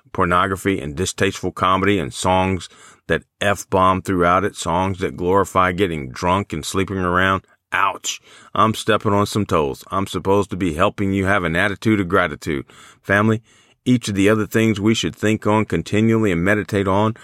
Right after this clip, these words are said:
are designed to hel-, help us have an attitude of gratitude. When we think on and meditate on the trash the world offers, we won't have an attitude of gratitude.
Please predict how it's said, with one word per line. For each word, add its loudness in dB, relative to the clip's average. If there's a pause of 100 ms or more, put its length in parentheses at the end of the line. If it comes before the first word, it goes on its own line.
(160)
are 0
designed 2
to -4
hel-, -4
help 0
us 0
have 0
an -2
attitude 0
of -2
gratitude. -2 (540)
When 2
we 4
think 0
on 4
and 0
meditate 0
on -2
the 0
trash -2
the 0
world 2
offers, 0
we -2
won't -2
have 0
an -2
attitude -4
of -4
gratitude. -2